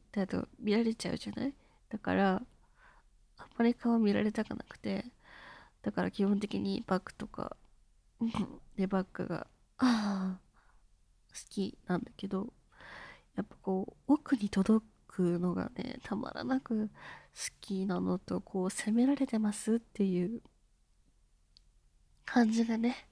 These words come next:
一番わかりやすいから、ついついバックとかね、バックされると、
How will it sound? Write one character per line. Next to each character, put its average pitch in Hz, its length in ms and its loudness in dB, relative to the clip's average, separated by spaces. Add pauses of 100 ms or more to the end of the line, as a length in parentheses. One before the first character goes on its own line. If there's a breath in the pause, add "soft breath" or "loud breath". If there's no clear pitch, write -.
(920 loud breath)
一 226 300 2
番 220 240 2
わ 214 80 2
か 214 160 -2
り 214 80 4
や 214 120 2
す 208 160 -4
い 202 80 0
か 196 180 -8
ら、 202 260 -6 (640 loud breath)
つ 240 140 -2
い 226 100 -2
つ - 180 2
い 247 300 4 (440)
バ 214 140 4
ッ 208 40 2
ク - 160 -12
と 196 120 -4
か - 120 -2
ね、 196 140 4
バ 196 100 4
ッ 196 40 0
ク - 160 -4
さ - 140 -2
れ 196 120 2
る 190 140 2
と、 190 320 -2